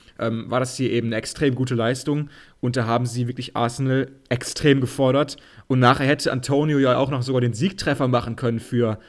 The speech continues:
West Ham gegen Arsenal. Dann sprichst du über drei Punkte gegen den Tabellenersten aus London. Also West Ham gerade auf jeden Fall wieder in Form Aufschwung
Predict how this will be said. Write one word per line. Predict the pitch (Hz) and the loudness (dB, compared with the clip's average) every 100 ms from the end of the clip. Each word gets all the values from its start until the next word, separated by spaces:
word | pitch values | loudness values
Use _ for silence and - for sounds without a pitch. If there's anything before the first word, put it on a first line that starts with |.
| - - | -20 -4
West | 120 120 135 | -2 0 -2
Ham | 110 | -2
gegen | 113 117 | -2 -4
Arsenal. | 110 110 120 123 | -6 -4 -2 0
Dann | 117 | -2
sprichst | - 151 156 - | -4 -4 -4 -2
du | |
über | 120 | -2
drei | 117 113 151 | 0 0 0
Punkte | 160 156 170 - 135 156 - - - - | 2 0 0 -6 -4 -4 -8 -20 -20 -8
gegen | 127 | -2
den | 127 | 0
Tabellenersten | 123 123 123 120 135 - - | 0 0 0 0 -4 -4 -8
aus | - 104 | -8 -2
London. | 110 113 117 135 135 - - _ | 0 0 0 -2 -6 -16 -20 _
Also | 117 110 110 | -4 0 0
West | 117 123 | 0 0
Ham | 156 143 147 | -2 -2 -2
gerade | 120 120 127 | -2 2 2
auf | 123 | 2
jeden | 127 | 0
Fall | 127 | 0
wieder | 120 113 | 0 0
in | 117 | -2
Form | 143 127 | 0 0
Aufschwung | 117 120 - 143 151 | 0 -2 -4 -4 -4